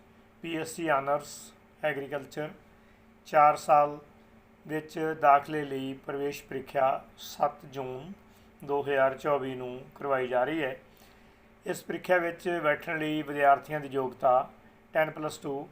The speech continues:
ਫਿਜ਼ਿਕਸ, ਕੈਮਿਸਟਰੀ, ਅਹ, ਮੈਥ, ਬਾਇਓਲੋਜੀ, ਖੇਤੀਬਾੜੀ ਵਿਸ਼ਿਆਂ ਜਾਂ ਬਰਾਬਰ ਦੀ ਪ੍ਰੀਖਿਆ ਜਾਂ ਖੇਤੀਬਾੜੀ ਵਿੱਚ ਦੋ ਸਾਲਾ ਡਿਪਲੋਮਾ ਘੱਟੋ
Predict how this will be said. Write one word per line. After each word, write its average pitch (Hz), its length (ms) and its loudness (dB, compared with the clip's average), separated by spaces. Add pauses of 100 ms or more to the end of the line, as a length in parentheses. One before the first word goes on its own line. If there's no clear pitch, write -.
(100)
ਫਿਜ਼ਿਕਸ, 151 440 -10
ਕੈਮਿਸਟਰੀ, 139 680 -12
ਅਹ, - 1200 -6 (420)
ਮੈਥ, 139 460 4 (400)
ਬਾਇਓਲੋਜੀ, 139 600 2 (520)
ਖੇਤੀਬਾੜੀ 147 800 0
ਵਿਸ਼ਿਆਂ 131 420 -6 (680)
ਜਾਂ 139 480 2 (180)
ਬਰਾਬਰ 151 380 4
ਦੀ 151 120 -6
ਪ੍ਰੀਖਿਆ 139 720 2
ਜਾਂ 151 240 2
ਖੇਤੀਬਾੜੀ 151 600 -2
ਵਿੱਚ 139 560 -4
ਦੋ 147 180 -6
ਸਾਲਾ 135 480 4
ਡਿਪਲੋਮਾ 135 680 -4 (480)
ਘੱਟੋ 160 240 -8